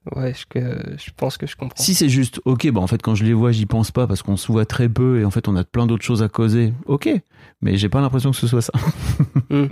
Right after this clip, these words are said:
Speaker 1: Ok. Bah ouais, du coup, euh,
Speaker 2: C'est pour ça que je
Speaker 1: je
Speaker 2: te disais,
Speaker 1: ferais
Speaker 2: imagine, est-ce que tu te, si tu te vois la prochaine fois que tu les vois, leur en parler très ouvertement et leur dire, écoutez, j'ai pêché.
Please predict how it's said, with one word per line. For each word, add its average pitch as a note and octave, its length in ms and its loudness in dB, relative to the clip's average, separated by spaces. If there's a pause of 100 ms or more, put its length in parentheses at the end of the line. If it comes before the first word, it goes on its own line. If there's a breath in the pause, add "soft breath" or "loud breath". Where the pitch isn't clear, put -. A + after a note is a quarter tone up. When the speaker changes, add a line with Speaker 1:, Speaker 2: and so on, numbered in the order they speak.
(1080)
Speaker 1:
Ok. D#3+ 180 -4 (420)
Bah B2+ 180 -4
ouais, C3 160 -2
du - 160 -14
coup, C3+ 240 -8
euh, A#2 120 -12 (160)
Speaker 2:
C'est A#2 100 -2
pour G#2+ 120 2
ça G3+ 100 0
que D#3+ 60 0
je C3 100 0
Speaker 1:
je G#2+ 40 4
Speaker 2:
te - 40 4
disais, G#2+ 240 4
Speaker 1:
ferais E3 80 -10 (260 loud breath)
Speaker 2:
imagine, A2+ 480 2
est-ce - 160 -2
que B2+ 60 0
tu - 140 -6
te, G2+ 60 -4 (100)
si - 180 -8
tu - 120 -4
te G#2+ 60 0
vois A#2 140 2
la A2 80 0
prochaine A#2 320 0
fois A#2 120 0
que G#2 40 -8
tu - 120 -2
les A2 120 4
vois, A#2 280 2 (440 loud breath)
leur A2+ 140 2
en G#2 80 2
parler G#2+ 240 2
très A2+ 240 0
ouvertement A#2 460 2
et G#2+ 40 2
leur F#2+ 140 2
dire, F#2+ 260 0 (520)
écoutez, - 540 0 (240)
j'ai F2+ 200 2
pêché. G2 460 0